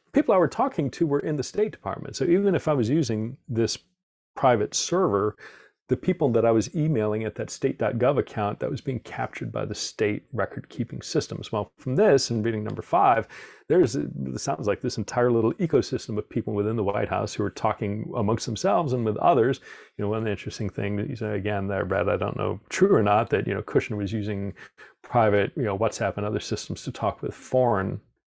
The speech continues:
leaders and foreign officials, which is a whole nother disaster from a counterintelligence perspective. But, you know, the point being just the sheer,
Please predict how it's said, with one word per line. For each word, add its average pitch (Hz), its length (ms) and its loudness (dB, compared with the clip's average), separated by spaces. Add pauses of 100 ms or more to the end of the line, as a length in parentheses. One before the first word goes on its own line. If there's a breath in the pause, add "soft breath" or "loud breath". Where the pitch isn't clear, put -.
(100)
leaders 101 420 2
and - 100 -6
foreign 113 300 2
officials, - 480 -6
which 107 180 2
is 98 200 2
a - 100 0
whole 101 140 0
nother 92 320 0 (180)
disaster 98 680 0 (420 loud breath)
from 104 220 0
a 92 140 2 (200)
counterintelligence 104 800 2
perspective. 104 560 -4
But, 123 260 4 (340 loud breath)
you 160 80 6
know, 127 80 8
the - 120 0
point 139 260 6
being 110 160 4
just - 240 2
the 123 80 4
sheer, 143 460 6